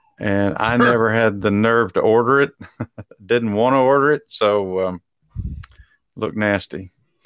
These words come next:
Speaker 2: Well, I
Speaker 1: Anyway.
Speaker 2: saw a banger, but I, you know, said don't look 'em in the eyes, so
Speaker 1: <laughs>
Speaker 2: let's see, a banger. I'm gonna look that up, Donald Wayne.
Speaker 1: Okay. So it says we get around these things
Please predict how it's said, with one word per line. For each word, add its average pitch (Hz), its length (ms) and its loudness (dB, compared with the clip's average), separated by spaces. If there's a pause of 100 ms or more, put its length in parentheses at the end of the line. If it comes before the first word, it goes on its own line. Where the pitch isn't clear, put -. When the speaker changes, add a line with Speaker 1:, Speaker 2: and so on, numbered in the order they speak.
(400)
Speaker 2:
Well, 107 140 -6
I 107 80 0
Speaker 1:
Anyway. 147 180 2
Speaker 2:
saw 135 240 0
a 87 40 -6
banger, 95 560 -8 (220)
but 92 240 -10
I, 92 120 -8 (180)
you 101 140 -12
know, 92 220 -10 (120)
said 123 340 -10
don't 98 240 -10
look 110 180 -8
'em 101 80 -8
in 98 100 -6
the 85 120 -8
eyes, 92 420 -6
so 95 300 -18 (520)
Speaker 1:
<laughs> - 460 -20
Speaker 2:
let's - 220 -2
see, 98 220 -4
a 92 40 -4
banger. 90 640 -8
I'm 117 160 -8
gonna 143 140 -4
look 101 260 -4
that 95 200 0
up, 92 200 -2
Donald 90 280 -6
Wayne. - 160 2
Speaker 1:
Okay. - 200 -10 (640)
So 165 220 4
it 147 80 6
says 208 300 4
we 143 160 2
get 185 160 2
around 156 540 2
these 117 260 -2
things 110 560 -4